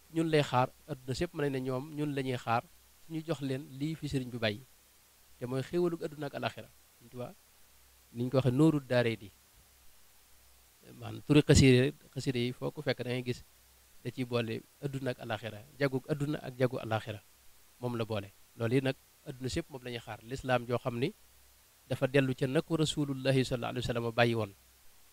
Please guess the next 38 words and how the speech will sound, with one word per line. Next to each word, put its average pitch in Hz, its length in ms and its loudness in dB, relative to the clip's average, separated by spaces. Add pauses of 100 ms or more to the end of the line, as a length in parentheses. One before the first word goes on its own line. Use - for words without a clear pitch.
(140)
Dara 143 220 8
rëxu 143 240 4
ca. 110 160 -6 (440)
Ndax 113 140 -12
Sëriñ 113 140 -4
Tuubaa 127 220 -2
ku - 120 -2
ne 143 80 6
xam 143 140 2
na 139 100 4
ne 127 60 2
doon 135 180 2
yeesal 147 340 8
diine. 120 260 4 (840)
Ndax 110 220 -2
diine 131 320 10 (260)
day 123 160 4
bëj-, 135 340 2
day 135 140 6
bëgg 147 160 8
a 156 60 12
yàgg. 131 240 12 (320)
Mat 117 120 -16
na 120 100 -2
junni 151 340 4
at - 140 -2 (200)
ak 131 100 -6
ñeenti 127 320 2
téeméer. 113 340 0 (1300)
Am 123 120 0
na 131 80 6
yu 135 80 6
ci 147 140 0
dugg 147 240 4
te 156 100 2
bokku 143 240 6
ci - 80 0
woon. 110 180 6